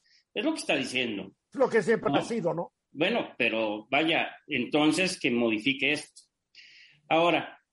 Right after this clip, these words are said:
Speaker 1: ¿qué sucede? Cuando hubo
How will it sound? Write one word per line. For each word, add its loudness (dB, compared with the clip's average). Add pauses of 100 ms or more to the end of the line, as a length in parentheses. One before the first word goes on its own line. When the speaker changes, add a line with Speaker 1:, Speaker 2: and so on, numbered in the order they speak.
Speaker 1:
¿qué 2
sucede? 2 (640)
Cuando 4
hubo 2